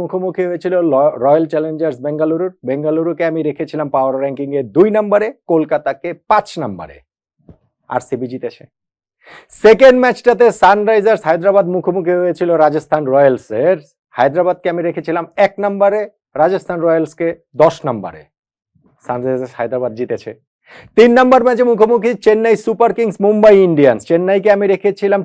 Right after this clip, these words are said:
তিন নম্বরে, মুম্বাইকে রেখেছিলাম চার নম্বরে। চেন্নাই জিতেছে। চার নম্বর ম্যাচে মুখোমুখি হয়েছিল দিল্লি ক্যাপিটালস এবং লখনৌ সুপার জায়ান্টস। দিল্লিকে আমি রেখেছিলাম সাত নম্বরে, লখনৌকে আট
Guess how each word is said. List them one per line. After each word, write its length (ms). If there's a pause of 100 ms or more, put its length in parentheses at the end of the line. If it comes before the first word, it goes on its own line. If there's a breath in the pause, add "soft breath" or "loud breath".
তিন 200
নম্বরে, 280
মুম্বাইকে 760
রেখেছিলাম 440 (100)
চার 240
নম্বরে। 320 (520)
চেন্নাই 320
জিতেছে। 420 (720 soft breath)
চার 160
নম্বর 380 (120)
ম্যাচে 240
মুখোমুখি 520
হয়েছিল 320 (180)
দিল্লি 580 (140)
ক্যাপিটালস 920 (160)
এবং 260 (160)
লখনৌ 320
সুপার 440
জায়ান্টস। 460
দিল্লিকে 360
আমি 80
রেখেছিলাম 380
সাত 260 (100)
নম্বরে, 280 (180)
লখনৌকে 420 (240)
আট 100